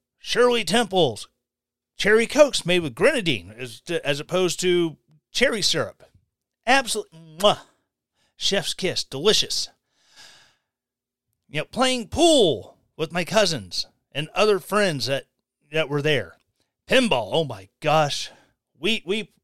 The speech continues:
as kids, probably made all the money in the world with the pinball machine. But people freaking out that,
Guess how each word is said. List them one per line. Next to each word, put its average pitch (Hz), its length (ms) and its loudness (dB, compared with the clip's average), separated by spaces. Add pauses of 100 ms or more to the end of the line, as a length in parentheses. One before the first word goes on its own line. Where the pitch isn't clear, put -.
(220)
as 170 300 2
kids, 123 680 0 (260)
probably 156 680 -2 (140)
made 156 500 -2
all 151 240 2
the 143 80 0
money 143 300 -2
in 131 60 -4
the 127 80 -4
world 156 260 0
with - 120 -20
the 165 100 -6
pinball 131 280 -2
machine. 104 400 -8 (1600)
But 135 280 -2 (1800)
people 208 240 -6
freaking 202 360 -4
out 220 160 -4
that, 135 140 -10